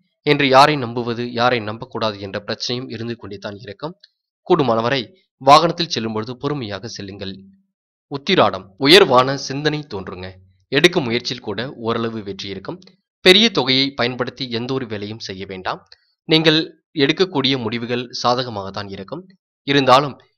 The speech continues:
பெரியோர்களிடம் ஆலோசனை கேட்டு எதையும் செய்யுங்கள். உடல் ஆரோக்கியத்தை பொறுத்தவரை பிரச்சனை எதுவும் இல்லைங்க, சிறப்பாகவே இருக்கு. மகரம்,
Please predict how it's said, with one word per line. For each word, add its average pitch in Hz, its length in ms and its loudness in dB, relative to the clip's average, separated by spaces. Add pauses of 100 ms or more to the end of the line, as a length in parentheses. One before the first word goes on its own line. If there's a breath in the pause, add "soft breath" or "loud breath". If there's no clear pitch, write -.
(180)
பெரியோர்களிடம் 156 680 4
ஆலோசனை 147 440 0
கேட்டு 110 280 -8
எதையும் 107 340 -8
செய்யுங்கள். 98 360 -12 (520)
உடல் 190 280 6
ஆரோக்கியத்தை 180 460 4
பொறுத்தவரை 117 360 -4
பிரச்சனை 120 380 -6
எதுவும் 101 260 -8
இல்லைங்க, 95 240 -10 (120)
சிறப்பாகவே 104 640 -4
இருக்கு. 95 300 -12 (840)
மகரம், 151 460 6